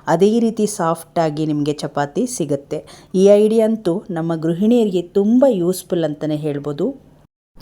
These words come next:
ಇವತ್ತಿನ ಎಲ್ಲ ಟಿಪ್ಸ್ಗಳು ನಿಮ್ಗೆ ಇಷ್ಟ ಆಯ್ತು ಅಂದ್ಕೊಂಡಿದ್ದೀನಿ. ಇವತ್ತಿನ ಟಿಪ್ಸಲ್ಲಿ ನಿಮ್ಗೆ ಯಾವ ಟಿಪ್ಸ್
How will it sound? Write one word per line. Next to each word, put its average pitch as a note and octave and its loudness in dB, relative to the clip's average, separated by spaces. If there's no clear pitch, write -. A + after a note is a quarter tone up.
ಇವತ್ತಿನ C#4 8
ಎಲ್ಲ C4+ 6
ಟಿಪ್ಸ್ಗಳು B3+ 4
ನಿಮ್ಗೆ G3 0
ಇಷ್ಟ - 0
ಆಯ್ತು B3+ 4
ಅಂದ್ಕೊಂಡಿದ್ದೀನಿ. G3 0
ಇವತ್ತಿನ C#4 2
ಟಿಪ್ಸಲ್ಲಿ G#3+ 0
ನಿಮ್ಗೆ F3+ 0
ಯಾವ F#3 4
ಟಿಪ್ಸ್ A#3 -6